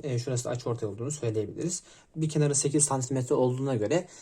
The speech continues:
e, şuralara dört santimetre olduğunu söyleyebiliriz değil mi gençler? Peki çizilen dikmenin B C'yi kestiği nokta H olsun. O zaman şuranın H olması lazım. D H D C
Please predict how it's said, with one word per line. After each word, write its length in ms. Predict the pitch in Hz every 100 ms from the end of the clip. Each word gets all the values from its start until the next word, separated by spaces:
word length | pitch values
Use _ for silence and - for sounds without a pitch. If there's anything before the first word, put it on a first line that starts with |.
| -
e, 180 | - 120
şuralara 440 | 117 139 113 139 147
dört 140 | 135
santimetre 480 | 127 117 110 107 113
olduğunu 240 | 101 156
söyleyebiliriz 580 | 165 131 123 113 107 101
değil 120 | 156
mi 100 | 175
gençler? 280 | 104 104 - - - - - - - - -
Peki 300 | 208 190 190
çizilen 480 | - 165 175 208 160
dikmenin 460 | 139 147 156 175
B 180 | 151 151
C'yi 200 | 156 170
kestiği 460 | - 147 147 165 156
nokta 260 | 127 -
H 300 | 160 160 156
olsun. 200 | 110 -
O 60 | 143
zaman 180 | 131 143
şuranın 320 | 143 131 151
H 280 | 151 143 123
olması 280 | 104 104
lazım. 340 | 104 104 160 190 - - - - - -
D 240 | 139 160
H 520 | 170 156 - 226 - - -
D 400 | - 147 147 151
C 240 | 147 160